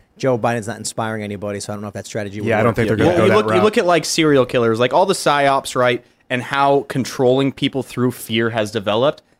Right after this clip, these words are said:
Speaker 3: Serial killers don't scare people anymore. So, and then you move on to war, you move on to viruses,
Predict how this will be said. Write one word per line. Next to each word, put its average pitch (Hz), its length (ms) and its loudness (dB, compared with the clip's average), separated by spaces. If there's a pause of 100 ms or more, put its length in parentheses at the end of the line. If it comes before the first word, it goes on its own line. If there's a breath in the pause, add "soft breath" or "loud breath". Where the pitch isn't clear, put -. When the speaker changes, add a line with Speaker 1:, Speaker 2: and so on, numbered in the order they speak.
(280)
Speaker 3:
Serial 220 380 2
killers 160 280 4
don't 123 160 -2
scare 110 240 0
people 92 320 -10
anymore. 90 320 -8
So, - 160 -6
and 113 80 2
then 110 120 2
you 110 80 2
move 110 180 -2
on 117 160 0 (220 soft breath)
to 156 100 -4
war, 147 320 2
you 110 100 0
move 113 200 -2
on 120 160 0
to 127 40 0
viruses, 127 680 -2